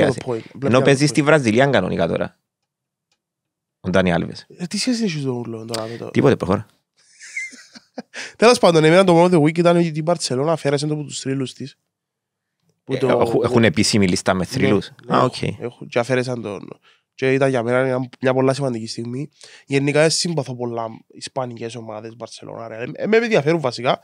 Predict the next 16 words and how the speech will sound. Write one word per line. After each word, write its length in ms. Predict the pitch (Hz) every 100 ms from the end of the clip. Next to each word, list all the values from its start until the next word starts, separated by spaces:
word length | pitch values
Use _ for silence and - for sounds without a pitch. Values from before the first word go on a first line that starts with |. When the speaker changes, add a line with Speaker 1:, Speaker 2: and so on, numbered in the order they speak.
| - - -
Speaker 2:
αλλά 260 | 147 156 175
ήταν 320 | 185 170 160
ένα 160 | 165 160
μεγάλο 400 | 123 123 139 120
respect 340 | - 107 101
για 160 | 120 110
μένα. 280 | 110 110 _ _ _ -
Speaker 1:
Ε, 80 |
μέσα 260 | - 92 95
και 60 | 92
ο 60 |
Παουλίνιο. 600 | 82 90 82 87 98 98 - _ _ _ _ _ _ _ _ _ _ _ _ _ _ _ _ _
Speaker 2:
Δεν 180 | 156 175
ξέρω. 320 | - - - - _ _ _ _ _ _ _ _
Εν, 300 | 135 139 135
εν, 500 | 127 127 127 123